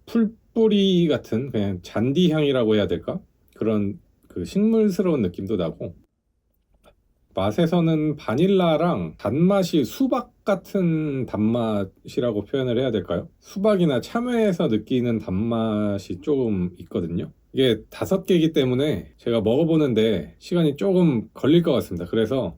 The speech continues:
약간 커트를 하고 제가 먹고 다시 돌아오도록 하겠습니다.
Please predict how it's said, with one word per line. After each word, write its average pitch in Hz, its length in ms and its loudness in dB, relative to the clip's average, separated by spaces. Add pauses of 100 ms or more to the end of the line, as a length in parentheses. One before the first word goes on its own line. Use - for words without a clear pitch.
약간 98 220 -4
커트를 180 480 0
하고 160 300 2
제가 95 420 -2 (180)
먹고 113 580 0
다시 92 400 -2
돌아오도록 107 640 0
하겠습니다. 92 320 -6